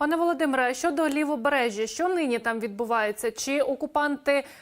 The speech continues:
е, свою техніку стягують десь вглиб Лівобережжя, чи, чи все-таки вони ще знаходяться по, е, всій частині Лівобережної Херсонщини?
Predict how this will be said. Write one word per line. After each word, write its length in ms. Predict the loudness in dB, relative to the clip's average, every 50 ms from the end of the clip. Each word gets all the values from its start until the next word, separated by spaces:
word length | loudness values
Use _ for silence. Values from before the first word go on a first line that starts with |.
| -4 -2
е, 160 | 0 0 0
свою 380 | -2 -2 -2 -2 0 0 0 -2
техніку 540 | 0 0 0 0 0 -2 -4 -4 -4 -4 -6
стягують 800 | -6 -4 -2 0 2 2 2 2 0 -2 0 0 0 -2 -2 0
десь 300 | 0 0 0 0 0 -2
вглиб 460 | -2 -2 -2 0 0 0 0 0 0
Лівобережжя, 640 | -4 -4 -2 -2 -2 -2 0 0 0 -2 -2 -4 -6
чи, 300 | -8 -8 -10 -10 -10 -10 -8
чи 120 | -6 -6
все-таки 460 | -2 0 -2 0 0 -2 -2 0 -2
вони 280 | 0 0 -2 -2 -2 -4
ще 300 | -4 0 0 0 0 0 -4 -12 -20 -6 -4
знаходяться 680 | -4 0 0 0 0 2 2 2 2 0 0 -2 -2 -4
по, 520 | -2 2 4 6 6 6 6 4 4 2
е, 500 | 0 0 0 2 2 2 2 2 0 0
всій 360 | -2 -4 -6 -4 -4 -4 -4
частині 520 | -2 -4 -6 -4 -2 -2 -2 -2 -2 -4 -4
Лівобережної 680 | -4 -4 -2 -2 0 0 0 0 -2 -4 -6 -8 -8
Херсонщини? 720 | -8 -10 -10 -10 -8 -10 -10 -10 -12 -14 -14 -14 -16 -16